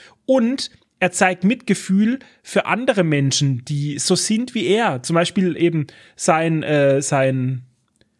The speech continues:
sein, ja, Untergebener, den er da in der Folge eins aufreißt quasi, der stottert. Und nur deshalb bringt er ihn nicht um, weil die sind dabei, sein Auto zu klauen eigentlich.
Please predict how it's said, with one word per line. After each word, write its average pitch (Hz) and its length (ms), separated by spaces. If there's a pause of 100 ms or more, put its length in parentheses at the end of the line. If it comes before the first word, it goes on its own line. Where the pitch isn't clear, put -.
(220)
sein, 123 540 (180)
ja, 139 200
Untergebener, 175 680
den 139 200
er 139 80
da 139 160
in 135 80
der 127 80
Folge 151 320
eins 165 240
aufreißt 139 640
quasi, 160 500 (1300)
der 170 80
stottert. - 580 (720)
Und 175 140
nur 262 100
deshalb 247 380
bringt 196 240
er 196 60
ihn 180 100
nicht 196 180
um, 202 240 (100)
weil 156 140
die 143 60
sind 147 160
dabei, 139 220
sein 139 180
Auto 143 220
zu - 140
klauen 120 320
eigentlich. 117 420